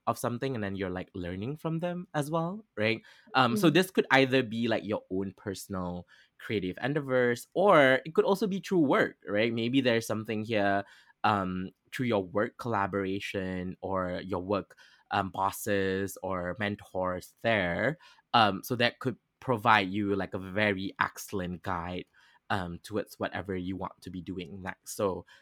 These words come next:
Speaker 1: I have a feeling this is such a teaching year when it comes to another person, because it's almost like, um, it's almost like the teacher comes to you this year. It's not like, obviously, you know, certain years you're like,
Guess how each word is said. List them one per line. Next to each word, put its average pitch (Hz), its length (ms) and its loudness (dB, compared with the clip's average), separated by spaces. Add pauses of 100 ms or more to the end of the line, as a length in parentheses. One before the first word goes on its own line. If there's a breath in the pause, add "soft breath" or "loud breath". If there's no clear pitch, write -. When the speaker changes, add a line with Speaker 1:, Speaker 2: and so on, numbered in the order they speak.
(240)
Speaker 1:
I 131 80 4
have 143 240 6
a 151 60 2
feeling 113 340 0
this 101 180 -4
is 107 120 -6
such - 200 -6
a 104 140 -12
teaching 104 540 -10
year 92 440 -6 (280)
when 104 160 -4
it 101 100 -8
comes 107 400 -6
to 101 120 -6
another 92 340 -8
person, - 480 -6
because 95 360 -8
it's 98 200 -10
almost 110 400 -2
like, 92 240 -6 (440)
um, 92 420 -2 (240)
it's 135 140 -2
almost 156 260 2
like 131 120 -2
the 123 80 0
teacher - 400 -6
comes 107 380 -6
to 95 100 -10
you - 180 -10
this - 260 -16
year. - 220 -14
It's - 160 -12
not 110 140 0
like, 101 140 -2
obviously, 104 520 -6
you 92 80 -12
know, 85 80 -12
certain 98 300 -6
years 87 240 -4
you're 87 80 -6
like, 90 200 0